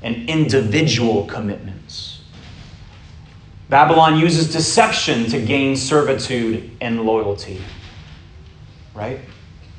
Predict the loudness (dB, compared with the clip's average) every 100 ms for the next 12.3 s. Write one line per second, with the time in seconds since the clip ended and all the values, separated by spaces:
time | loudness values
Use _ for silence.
0 | -20 -4 0 0 -2 -2 2 2 4 2
1 | 2 -2 -2 2 2 2 -2 -4 -10 -12
2 | -8 -8 -6 -6 -6 -10 -10 -8 -8 -10
3 | -10 -4 0 0 -2 -2 2 2 0 -8
4 | -14 -16 -20 -20 -20 -20 -20 -20 -16 -10
5 | -4 2 2 2 -4 -6 -6 -6 -8 -14
6 | -18 -20 -20 -20 -20 -20 -20 -20 -20 -10
7 | -4 0 2 4 4 6 6 6 4 4
8 | 4 2 2 4 4 6 4 2 0 0
9 | 0 -2 0 4 4 2 -2 -2 -2 -2
10 | 2 4 6 4 2 0 -4 0 2 4
11 | 2 2 0 0 0 0 0 -2 0 -2
12 | -4 -8